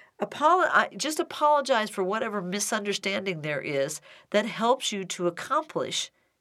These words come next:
getting that bath or shower, getting them out of those clothes they've been wearing for three days.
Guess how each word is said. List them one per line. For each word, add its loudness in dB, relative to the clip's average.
getting -4
that -4
bath 0
or -8
shower, -2
getting -4
them -8
out 0
of -2
those -2
clothes -6
they've 0
been -12
wearing -8
for -10
three -10
days. -10